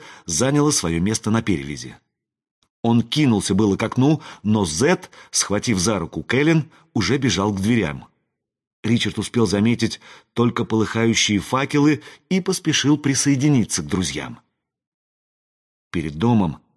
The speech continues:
на заросшей высокой травой поляне, длинной цепью растянулась толпа сельских жителей, человек в пятьдесят. Кое-кто потрясал факелами, остальные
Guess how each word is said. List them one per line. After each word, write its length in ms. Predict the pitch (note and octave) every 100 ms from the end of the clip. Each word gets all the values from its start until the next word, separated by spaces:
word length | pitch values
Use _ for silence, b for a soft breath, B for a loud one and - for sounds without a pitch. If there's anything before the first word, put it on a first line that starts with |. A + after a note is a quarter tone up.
| _ _ _
на 160 | F#2+
заросшей 460 | F#2+ G#2 A2 - G2+
высокой 380 | F#2+ - G2 F2
травой 320 | D#2 D#2 D#2
поляне, 560 | E2 G2+ D#3 D#3+ D3+ B B B B
длинной 720 | F2 F2+ A2+ D3 D#3+ C3+ A2+ G2+
цепью 580 | - D3 E3+ E3+ D#3+
растянулась 680 | D#3 D3 A2 A2 C#3+ D#3+ C#3
толпа 640 | - A2 G#2+ - C3 E3
сельских 640 | D#3 - C#3 D3+ - - D3+
жителей, 760 | C3 F3 D#3+ - G2+ F2+ E2+ B B
человек 520 | - A2+ F2+ E2+ A#2 -
в 80 |
пятьдесят. 720 | - A2+ A2+ B2+ F#2 C2+ - _ _ _ _ _ _ _ _ _
Кое-кто 460 | - A2 G2 - C3
потрясал 500 | G2 F#2+ G2 G#2+ F#2+
факелами, 720 | - E2+ G2 D3 D3+ D3+ C3 B B B _
остальные 840 | G#2+ - F#2 G2 A#2+ E3+ F3 E3+